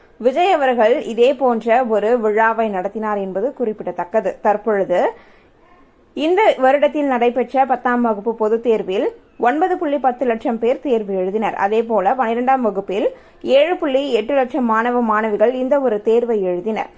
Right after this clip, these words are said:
இந்த சூழலில் பத்து மற்றும் பனிரெண்டாம் வகுப்பு பொதுத் தேர்வில் முதலிடம் பெற்ற மாணவர்களுக்கு ஊக்கத்தொகை மற்றும் விருதுகளை விஜய் இன்று வழங்கி வருகிறார்.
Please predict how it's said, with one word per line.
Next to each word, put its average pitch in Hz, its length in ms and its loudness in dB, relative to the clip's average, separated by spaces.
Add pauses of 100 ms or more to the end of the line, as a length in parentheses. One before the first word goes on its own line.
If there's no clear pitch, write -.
(240)
இந்த 254 260 2
சூழலில் 262 580 2
பத்து 302 340 0
மற்றும் 277 360 -2
பனிரெண்டாம் 247 420 0
வகுப்பு 233 340 -2
பொதுத் 226 260 -2
தேர்வில் 254 380 2
முதலிடம் 240 460 2
பெற்ற 233 260 -4
மாணவர்களுக்கு 214 760 2
ஊக்கத்தொகை 247 680 0
மற்றும் 226 300 -4
விருதுகளை 226 500 2
விஜய் 233 400 -2
இன்று 277 300 -4
வழங்கி 196 380 0
வருகிறார். 180 680 -6